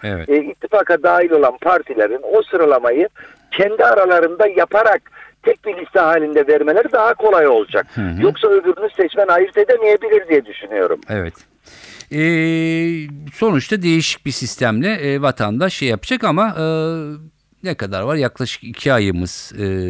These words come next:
Speaker 1: var. E, bu iki ay hazırlıklar için yeterli mi? Ne dersiniz?
Speaker 2: Ya şimdi geçmişte bunun örnekleri var. Bin dokuz yüz doksan beş seçimlerinde de örnek var. Yani,
Speaker 1: Hı.
Speaker 2: e, daha kısa süreler içerisinde de seçimler yapıldı. Şimdi geçmişte biz hep şöyle düşünüyoruz.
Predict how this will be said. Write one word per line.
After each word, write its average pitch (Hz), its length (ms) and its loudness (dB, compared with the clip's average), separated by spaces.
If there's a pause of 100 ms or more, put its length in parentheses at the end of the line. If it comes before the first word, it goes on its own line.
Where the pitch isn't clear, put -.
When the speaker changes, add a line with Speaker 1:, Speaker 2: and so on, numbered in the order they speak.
(280)
Speaker 1:
var. 185 260 0 (440)
E, 127 60 -4 (1120)
bu 151 100 0
iki 156 240 0
ay 156 100 2
hazırlıklar 143 440 -4
için 147 200 -4
yeterli 156 420 -2
mi? 120 140 -2
Ne 147 120 -4
dersiniz? 139 580 -8 (580)
Speaker 2:
Ya 262 200 2
şimdi 240 220 -12
geçmişte 233 480 -4
bunun 214 160 -2
örnekleri 165 560 2
var. 117 220 2
Bin 147 160 -4
dokuz 151 220 0
yüz 131 60 -8
doksan 127 320 0
beş 120 140 0
seçimlerinde 104 840 -2 (140)
de 95 100 2
örnek 85 440 -2
var. - 320 -2
Yani, 101 400 0 (340)
Speaker 1:
Hı. 101 80 -2
Speaker 2:
e, 110 200 4
daha 127 200 0
kısa - 380 -2
süreler 117 380 0
içerisinde 107 480 -4
de 104 180 2
seçimler 90 420 -2
yapıldı. 87 580 -2 (360)
Şimdi 170 240 -12
geçmişte 170 560 -2
biz 175 140 -10
hep 180 120 -2
şöyle 160 320 0
düşünüyoruz. 87 640 -8